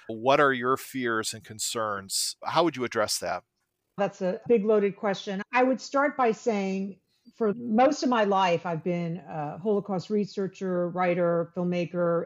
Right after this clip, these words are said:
Speaker 2: educator. And so teaching about what happened, where you have people who didn't know or denied it. And never again was the vow we took,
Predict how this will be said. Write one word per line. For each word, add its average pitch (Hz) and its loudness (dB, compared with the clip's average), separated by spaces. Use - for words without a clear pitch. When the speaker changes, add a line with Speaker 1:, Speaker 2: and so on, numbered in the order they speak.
Speaker 2:
educator. 165 0
And 185 2
so 190 2
teaching 247 -2
about 185 2
what 185 2
happened, 240 -2
where 214 4
you 220 4
have 214 2
people 208 2
who 185 2
didn't 254 6
know 190 2
or 180 0
denied 165 -2
it. - -14
And 185 4
never 240 6
again 190 2
was 185 -2
the 165 0
vow 214 4
we 180 2
took, 147 -6